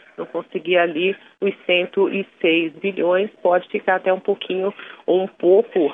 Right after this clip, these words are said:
abaixo dessa, dessa estimativa do governo, porque quanto mais disputa, maior vai ser esse chamado bônus de assinatura, que eles estão traduzindo nessa cifra de cento e seis bilhões, que são os recursos que as empresas vão pagar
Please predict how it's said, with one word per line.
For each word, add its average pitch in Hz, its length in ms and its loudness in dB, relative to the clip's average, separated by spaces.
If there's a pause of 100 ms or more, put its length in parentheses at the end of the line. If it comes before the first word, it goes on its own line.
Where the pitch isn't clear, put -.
abaixo 170 680 2
dessa, 160 560 0
dessa 165 360 -2
estimativa 160 680 -4
do 165 160 -2
governo, 208 600 2 (120)
porque 208 380 -2 (120)
quanto 277 380 2
mais 196 240 2
disputa, 240 720 0 (400)
maior 226 680 4
vai 185 180 0 (120)
ser 170 220 2
esse - 140 -6
chamado 170 420 -2
bônus 185 540 2
de 170 80 0
assinatura, 190 880 2 (240)
que - 80 -6
eles 156 140 -6
estão 165 160 -6
traduzindo 160 580 -2
nessa 156 280 -4
cifra 160 340 -6
de - 180 -20
cento 156 300 -2
e 156 60 -8 (100)
seis 143 200 -2 (140)
bilhões, 214 440 2 (340)
que 254 320 -2
são 208 300 2
os 208 160 -4
recursos 196 580 -4
que - 100 -2
as 240 160 4
empresas 170 560 -2
vão 156 180 -4
pagar 214 460 2